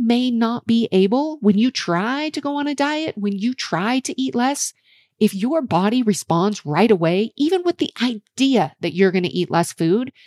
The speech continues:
if you find yourself binging or overeating or eating a lot of food, just at the mere thought of, "I need to eat less, I need to lose weight,"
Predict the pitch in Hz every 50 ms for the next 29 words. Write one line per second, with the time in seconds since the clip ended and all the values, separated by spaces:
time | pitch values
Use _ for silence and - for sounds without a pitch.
0 | _ _ _ _ - - 202 190 - 185 175 226 254 247 - - - 180 180 185
1 | 202 214 214 202 220 208 214 220 - - - 214 220 226 - - _ _ _ _
2 | _ _ - 226 240 208 202 175 160 151 139 135 - - - 185 180 - - -
3 | 247 226 220 226 208 - 214 196 175 180 139 151 143 160 - - 233 247 240 240
4 | 233 220 175 170 185 180 185 190 196 - - - 156 151 143 143 - _ _ _
5 | _ _ _ _ _ _ _ _ _ - - 247 254 - - - 254 233 - 214
6 | 190 180 165 170 180 185 185 185 - _ - - 170 165 - - - - - -
7 | 156 151 139 139 135 - _ _ _ _ - - 170 175 170 180 175 - - -
8 | 170 156 - - 160 202 294 302 - - - - - _ _ _ - 160 180 180
9 | 170 156 151 143 - 143 135 143 127 - - 190 226 294 320